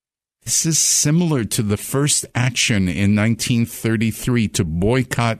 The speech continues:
Jewish-run businesses. That is why we should learn about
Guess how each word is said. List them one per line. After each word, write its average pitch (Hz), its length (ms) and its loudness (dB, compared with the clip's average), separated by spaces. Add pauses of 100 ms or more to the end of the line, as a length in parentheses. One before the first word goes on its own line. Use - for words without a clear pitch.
Jewish-run 117 920 0
businesses. 104 840 -2 (680)
That 117 200 0
is 123 320 -2
why 104 460 0
we 120 160 -2
should 107 260 0
learn 127 380 2
about 104 400 -2